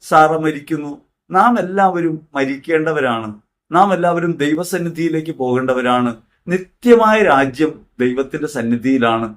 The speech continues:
അവിടെ എത്തുന്നത് വരെയുള്ള ഭൗമിക വാസകാലം ഒരു യാത്ര മാത്രമാണ്, പ്രവാസം മാത്രമാണ് എന്ന ബോധ്യം നമുക്കുണ്ടാകണം. പത്രോസ് അതിനെക്കുറിച്ച് പറയുന്നുണ്ട്.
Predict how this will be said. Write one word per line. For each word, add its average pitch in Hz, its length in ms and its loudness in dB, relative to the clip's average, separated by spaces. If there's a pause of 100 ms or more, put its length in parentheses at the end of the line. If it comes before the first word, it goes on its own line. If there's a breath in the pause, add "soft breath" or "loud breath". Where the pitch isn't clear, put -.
(240)
അവിടെ 160 200 2
എത്തുന്നത് 208 440 2
വരെയുള്ള 180 520 2
ഭൗമിക 160 440 0
വാസകാലം 135 800 0 (220)
ഒരു 180 120 0
യാത്ര 170 460 0
മാത്രമാണ്, 135 680 -2
പ്രവാസം 160 500 -4
മാത്രമാണ് 131 640 -4
എന്ന 127 200 -2
ബോധ്യം 120 500 -4 (240)
നമുക്കുണ്ടാകണം. 101 760 -8
പത്രോസ് 208 360 -2
അതിനെക്കുറിച്ച് 165 520 -4
പറയുന്നുണ്ട്. 117 560 -6